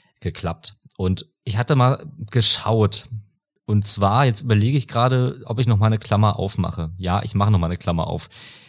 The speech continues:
Wir haben, Alex, du und ich, wir haben seit, ich glaub, fünf, sechs, sieben, acht Folgen haben wir irgendwie diese, diese neue Rubrik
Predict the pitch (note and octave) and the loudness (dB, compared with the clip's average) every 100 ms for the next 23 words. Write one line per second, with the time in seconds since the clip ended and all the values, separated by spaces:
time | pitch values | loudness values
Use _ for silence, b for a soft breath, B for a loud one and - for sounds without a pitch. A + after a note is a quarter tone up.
0 | B B - G#2 G#2 B2 E3+ F3 - B2 | B B 0 2 4 4 4 0 0 -2
1 | C3 C3+ - B2 C3+ - G#2 A2 B2+ A2+ | 0 -2 -2 -2 -4 0 2 4 2 2
2 | A2+ A#2 - - - - B2 - _ _ | 2 0 -2 -14 -18 -4 -4 -4 _ _
3 | - D#3+ E3+ D#3 C#3 C#3 - C3 C#3+ C3+ | -4 0 2 2 -2 -2 -2 -2 -2 -4
4 | B2+ C3 - - B2+ C#3 B2 A#2+ A#2 B2+ | -6 -6 -4 0 0 2 2 2 0 0
5 | A#2+ B2+ A2 A2+ A#2 A2+ G#2+ G#2+ G#2 G#2+ | -2 -4 -6 -2 0 -2 -4 -2 0 2
6 | A#2 G2+ F#2 - A#2 - | 2 2 -2 -2 -2 -4